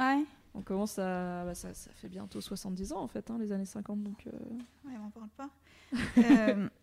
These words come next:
Speaker 1: en fait, moi, j'aime bien toutes les s-, mini-séries anglaises parce que du coup,
Speaker 2: Ah oui,
Speaker 1: euh,
Speaker 2: c'est
Speaker 1: ouais,
Speaker 2: la meilleure
Speaker 1: du
Speaker 2: chose.
Speaker 1: coup, j'ai, enfin, on, on connaît, on, ça décrit bien, ça dépeint bien la période et en même temps, c'est une histoire finie. J'aime bien les histoires finies. Donc du coup, je pense à The White Queen que j'avais bien aimé.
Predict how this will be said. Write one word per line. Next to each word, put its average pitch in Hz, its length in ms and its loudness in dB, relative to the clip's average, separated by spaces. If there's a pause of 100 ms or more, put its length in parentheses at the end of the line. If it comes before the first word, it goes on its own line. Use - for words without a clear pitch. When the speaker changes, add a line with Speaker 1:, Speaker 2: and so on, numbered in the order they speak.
Speaker 1:
en 247 60 8
fait, 320 100 8
moi, 311 140 10
j'aime 247 220 8
bien 254 120 6
toutes - 220 -6
les 226 60 2
s-, - 200 -2
mini-séries 240 560 8
anglaises 214 440 4
parce - 200 -8
que 214 60 -2
du 208 200 -2
coup, 247 340 0
Speaker 2:
Ah 202 160 2
oui, 196 60 0
Speaker 1:
euh, 196 120 -4
Speaker 2:
c'est 202 60 -2
Speaker 1:
ouais, 208 80 2
Speaker 2:
la 214 60 -4
meilleure - 280 -18 (120)
Speaker 1:
du 233 40 -4
Speaker 2:
chose. 220 80 -2
Speaker 1:
coup, 262 140 -2
j'ai, 226 220 0 (460)
enfin, 196 340 0 (720)
on, 220 60 8
on 226 40 10
connaît, 240 320 6
on, 196 300 0
ça 190 260 -4
décrit 208 380 -6
bien, 214 180 0
ça 214 140 -4
dépeint 214 260 0
bien 233 160 2
la 220 120 2
période 220 400 2
et 220 60 6
en 196 100 2
même 196 220 0
temps, 240 300 4
c'est 214 120 -2
une 196 60 2
histoire 208 240 -2
finie. 180 280 -6
J'aime 190 120 -4
bien 208 80 -2
les 202 60 -4
histoires - 280 -14
finies. 190 280 -6 (340)
Donc 220 120 4
du 226 120 6
coup, 254 160 0
je - 120 -4
pense 220 300 0
à 180 480 -2
The 214 60 2
White 208 280 2
Queen 247 380 2
que 226 100 0
j'avais 190 240 -2
bien 208 260 -2
aimé. 226 600 0